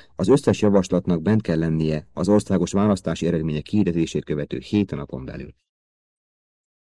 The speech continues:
A választói testület ülése és a munkáspárt vezetőjének megválasztása után semmiféle ellenjelölés nem megengedett még két évig, no meg az adott évben. Akik ingadoztak a reform elfogadását illetően,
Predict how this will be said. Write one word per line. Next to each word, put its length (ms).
A 100
választói 520
testület 440
ülése 460
és 180
a 40
munkáspárt 540
vezetőjének 480
megválasztása 720
után 340
semmiféle 580
ellenjelölés 600
nem 140
megengedett 600
még 240
két 280
évig, 380
no 120
meg 120
az 100
adott 260
évben. 480
Akik 280
ingadoztak 560
a 40
reform 320
elfogadását 640
illetően, 520